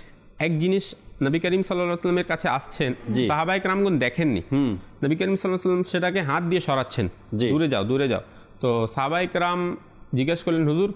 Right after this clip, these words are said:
Speaker 1: কি ছিল যে আপনি হাত থেকে সরাচ্ছিলেন?" নবী করিম সাল্লাল্লাহু আলাইহি ওয়াসাল্লাম বললেন যে, "দুনিয়া আমার কাছে আসছিল,
Speaker 2: হুম।
Speaker 1: আমি সেটাকে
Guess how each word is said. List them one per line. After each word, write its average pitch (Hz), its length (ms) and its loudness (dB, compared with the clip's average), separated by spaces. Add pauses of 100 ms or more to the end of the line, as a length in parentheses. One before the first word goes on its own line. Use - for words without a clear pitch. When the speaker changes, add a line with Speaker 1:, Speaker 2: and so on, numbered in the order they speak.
Speaker 1:
কি 196 160 2
ছিল 104 280 0
যে 110 80 0
আপনি 131 220 0
হাত 127 220 -2
থেকে 156 220 -2
সরাচ্ছিলেন?" 139 540 -2 (480)
নবী 147 160 0
করিম 165 180 2
সাল্লাল্লাহু 156 400 0
আলাইহি 156 180 -2
ওয়াসাল্লাম 151 180 4
বললেন 147 220 4
যে, 143 60 4
"দুনিয়া 151 380 2
আমার 160 180 0
কাছে 131 240 -2
আসছিল, 95 400 -2 (140)
Speaker 2:
হুম। 123 300 4
Speaker 1:
আমি 98 120 2
সেটাকে 165 480 -2